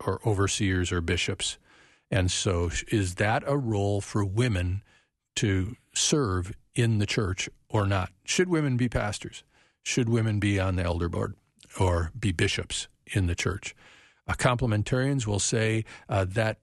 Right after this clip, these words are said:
th-, those roles are restricted in the New Testament and they should not serve in those roles. There's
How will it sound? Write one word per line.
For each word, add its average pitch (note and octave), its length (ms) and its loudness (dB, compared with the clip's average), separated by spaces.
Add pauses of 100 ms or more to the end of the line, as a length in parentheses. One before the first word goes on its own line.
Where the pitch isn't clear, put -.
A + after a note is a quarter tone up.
(160)
th-, A#2 240 -4
those A#2+ 240 0
roles A#2+ 320 0
are G#2 100 0
restricted B2 600 0
in C#3+ 120 0
the C#3 80 0
New C#3 140 0
Testament C#3 580 -2
and G#2+ 220 2
they G2 80 2
should G2+ 300 -2
not B2+ 200 -2
serve F2 300 0
in G2 140 2
those F#2 260 0
roles. F#2+ 340 0
There's F#2+ 460 -2